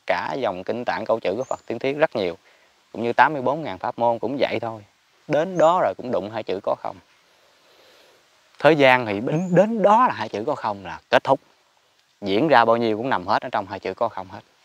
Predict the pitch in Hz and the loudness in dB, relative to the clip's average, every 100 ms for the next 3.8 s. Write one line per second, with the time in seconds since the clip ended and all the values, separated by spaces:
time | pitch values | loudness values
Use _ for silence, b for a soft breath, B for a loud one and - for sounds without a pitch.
0 | _ _ _ _ _ - - 180 156 135 | _ _ _ _ _ -2 4 6 6 0
1 | 131 - _ _ _ - 208 - - 139 | -4 -12 _ _ _ -6 -4 -2 -4 -6
2 | - B 196 B 113 120 143 135 131 139 | -10 B -10 B -4 -2 -2 4 4 6
3 | 131 120 107 95 104 120 107 | 6 6 4 0 -2 -4 -8